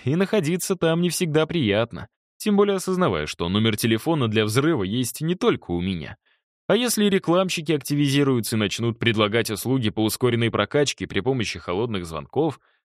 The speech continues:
Будет неприятно. Не явилась только Маша. Собственно, вместо неё ответил дед, так как она отправилась исследовать очередной мир. Список у меня загруженный, по нему я пройдусь в ближайшее время.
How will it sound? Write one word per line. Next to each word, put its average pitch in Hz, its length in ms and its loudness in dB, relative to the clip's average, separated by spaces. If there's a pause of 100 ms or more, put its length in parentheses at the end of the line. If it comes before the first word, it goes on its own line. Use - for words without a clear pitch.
(260)
Будет 208 420 -2
неприятно. 160 800 0 (340)
Не 160 120 2
явилась 226 560 0
только 180 300 -2
Маша. 175 480 -4 (360)
Собственно, 190 560 -2
вместо 165 400 -2
неё 156 280 -2
ответил 143 480 0
дед, 147 340 -2 (260)
так 107 160 -2
как 101 160 -2
она 98 200 0
отправилась 104 540 0
исследовать 107 600 0
очередной 107 480 0
мир. 85 260 -8 (380)
Список 226 440 -2
у 208 40 2
меня 196 240 2
загруженный, 165 640 2
по - 80 -8
нему 92 240 2
я 135 80 4
пройдусь 139 440 2
в 92 80 -6
ближайшее 87 540 -2
время. 82 380 -8